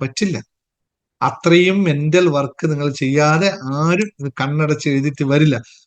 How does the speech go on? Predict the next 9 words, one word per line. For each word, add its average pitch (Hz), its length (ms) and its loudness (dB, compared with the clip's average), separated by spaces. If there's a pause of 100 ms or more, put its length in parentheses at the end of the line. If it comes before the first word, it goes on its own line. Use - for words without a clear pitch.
അങ്ങനെ 143 340 4
എഴുതുന്നവർ 233 500 4
യാഥാർത്ഥ്യമായി 214 760 2
യാതൊരു 180 340 2
ബന്ധവുമില്ലാത്തവരായിരിക്കും, 180 1000 0
അത് 208 120 -2
വേറൊരു 240 380 2
കാര്യമാണ്. 127 280 -2 (460)
പക്ഷേ 151 440 -2